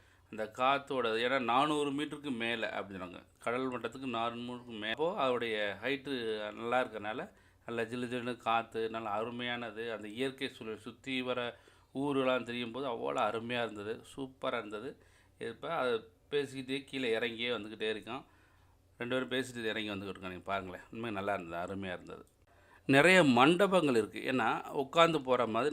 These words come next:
நல்ல ஃபெசிலிட்டிஸோட நல்ல மண்டபங்கள் நெ-, அப்புறம் குறைஞ்சது ஒரு பத்து மண்டபத்துக்கு மேலே இருக்கும்னு நினைக்கிறேன்.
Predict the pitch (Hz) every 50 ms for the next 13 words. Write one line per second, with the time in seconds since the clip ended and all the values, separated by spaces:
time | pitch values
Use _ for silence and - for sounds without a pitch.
0 | 135 113 120 123 135 143 143 135 - 123 117 113 123 127 117 117 120 110 104 107
1 | 110 120 131 131 113 110 120 120 107 101 107 117 123 143 139 135 139 127 127 120
2 | 110 104 101 101 101 104 110 113 113 120 117 123 120 117 117 - - 127 135 135
3 | 143 151 151 143 120 113 110 - 120 120 123 - - - - 156 143 135 127 131
4 | 139 165 170 160 160 156 151 131 113 117 120 123 123 120 120 123 127 123 104 95
5 | 101 117 135 131 131 107 113 156